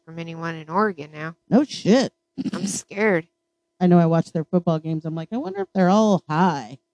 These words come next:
Speaker 2: <laughs> I
Speaker 1: I
Speaker 2: think,
Speaker 1: hope not.
Speaker 2: I think they have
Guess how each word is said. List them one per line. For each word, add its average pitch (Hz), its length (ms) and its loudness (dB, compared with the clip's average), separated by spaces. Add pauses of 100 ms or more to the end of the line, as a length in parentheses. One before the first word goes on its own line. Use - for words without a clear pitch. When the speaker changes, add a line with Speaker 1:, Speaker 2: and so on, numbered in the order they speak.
(140)
Speaker 2:
<laughs> - 360 -6
I - 60 0 (680)
Speaker 1:
I 170 60 -8
Speaker 2:
think, 220 220 2
Speaker 1:
hope 233 260 4 (100)
not. 151 380 -4
Speaker 2:
I 202 80 2
think 240 200 -2
they 175 120 -2
have 160 120 -2